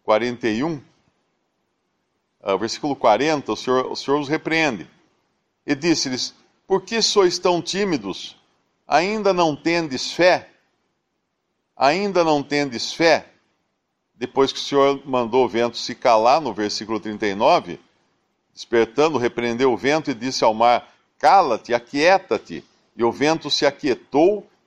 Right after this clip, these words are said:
e houve grande bonança. E disse-lhes, "Por que sois tão tímidos? Ainda não tendes fé?" Ah, aqui a gente poderia falar assim, "Puxa, então eles precisam aumentar a fé deles ou ter mais fé." Na realidade, o foco não era a fé.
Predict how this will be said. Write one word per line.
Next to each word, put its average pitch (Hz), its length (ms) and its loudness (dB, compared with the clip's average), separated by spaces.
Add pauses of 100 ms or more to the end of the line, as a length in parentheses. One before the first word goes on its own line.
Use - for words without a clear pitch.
e 123 140 0
houve 180 340 4
grande 175 360 0
bonança. 120 580 0 (240)
E 123 100 -2
disse-lhes, 139 440 -4
"Por 202 180 -2
que 220 160 -2
sois 202 300 2
tão 170 180 0
tímidos? 156 500 -6
Ainda 175 300 0
não 151 140 0
tendes 143 380 -6
fé?" 190 360 0 (1500)
Ah, 139 220 6
aqui 151 240 2
a 170 40 2
gente 156 180 -8
poderia 151 240 0
falar 151 140 2
assim, 143 180 -10
"Puxa, 139 260 -6
então 160 160 -2
eles 156 100 -6
precisam 170 400 -2
aumentar 175 520 0
a 170 60 0
fé 151 360 2
deles 120 420 -4
ou 135 140 -2
ter 165 240 -2
mais 156 300 -2
fé." 151 420 2 (540)
Na 131 80 -2
realidade, 160 420 2
o - 20 -4
foco 170 400 -2
não 147 80 -8
era 170 180 2
a 127 40 -2
fé. 87 320 -4